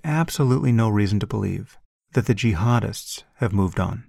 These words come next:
And we will have to confront them again and again for the rest of our lives. And in doing so, we have to remember that we are not confronting the normal range of human aspirations.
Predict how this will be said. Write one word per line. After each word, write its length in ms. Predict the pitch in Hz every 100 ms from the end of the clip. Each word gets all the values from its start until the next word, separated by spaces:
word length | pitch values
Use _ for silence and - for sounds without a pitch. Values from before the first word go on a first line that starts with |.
| _ _ _ _ _ _ _ _ _ -
And 200 | 113 117
we 100 | 131
will 160 | 139
have 440 | 90 - 151 156 -
to 120 | 151
confront 460 | 139 123 131 110 -
them 320 | - 131 - _ 127
again 340 | 101 110 101
and 80 | 98
again 440 | 90 92 95 117 - _ _ _ _
for 140 | - 120
the 100 | 104
rest 240 | 101 -
of 80 | 98
our 100 | 92
lives. 400 | 87 - - - _ _ _ _ _ _ _ _ _ _ _ _ _ -
And 120 | 135
in 120 | 123
doing 340 | 117 185 208 156
so, 460 | - 113 - 175 - _ _ _ _ _ -
we 200 | 143 127
have 480 | - 180 190 175 -
to 100 | 165
remember 760 | 151 139 170 143 - - - _ _ _ _ _ _ _ -
that 100 | 139
we 180 | 147 156
are 100 | 147
not 380 | 139 165 -
confronting 880 | - 151 - 143 143 135 113 107 107 139
the 140 | 120
normal 440 | 113 117 120 117 110
range 460 | 107 104 98 92
of 140 | 101 -
human 520 | 117 98 98 92 135
aspirations. 760 | 120 98 - 95 92 - 131